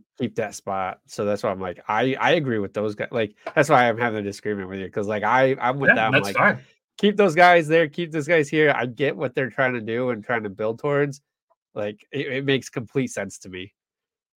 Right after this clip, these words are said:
Speaker 1: Like, if we were in a different spot, like, last year, yeah, like, where we're selling people, let's say we have a terrible February. Perfect. Ship some guys off, move some guys up. Let's play with the roster. I get that. Let, let's do it at that point. But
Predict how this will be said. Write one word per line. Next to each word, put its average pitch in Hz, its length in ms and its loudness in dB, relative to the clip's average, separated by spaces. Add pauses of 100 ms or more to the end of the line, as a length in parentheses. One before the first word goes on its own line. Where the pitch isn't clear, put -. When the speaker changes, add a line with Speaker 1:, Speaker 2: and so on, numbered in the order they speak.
(220)
Speaker 1:
Like, 156 320 2
if 147 180 -2
we 185 140 6
were 190 80 4
in 170 60 2
a 156 60 2
different 151 300 0
spot, 135 280 0
like, 110 120 -4
last 113 380 -2
year, 180 300 -4 (160)
yeah, 123 320 -4
like, 120 240 -2
where 135 100 2
we're 143 160 4
selling 123 400 -2
people, 143 480 -4 (180)
let's 175 140 -2
say 170 80 0
we 123 120 0
have 104 80 -2
a 90 60 -10
terrible 92 400 -10
February. 92 540 -12 (220)
Perfect. 104 420 -6 (320)
Ship - 240 -6
some 170 160 -8
guys 139 240 4
off, 113 320 0 (380)
move 143 160 0
some 147 120 -2
guys 120 240 2
up. 101 280 -4 (180)
Let's 123 160 -2
play 131 180 0
with 123 120 -2
the 127 80 -2
roster. 98 580 -2
I 117 60 -4
get 98 260 -12
that. 87 220 -12
Let, 107 200 -4
let's 113 220 -6
do 95 120 -8
it 87 40 -10
at 85 80 -16
that 85 180 -14
point. 90 220 -16
But 95 180 -10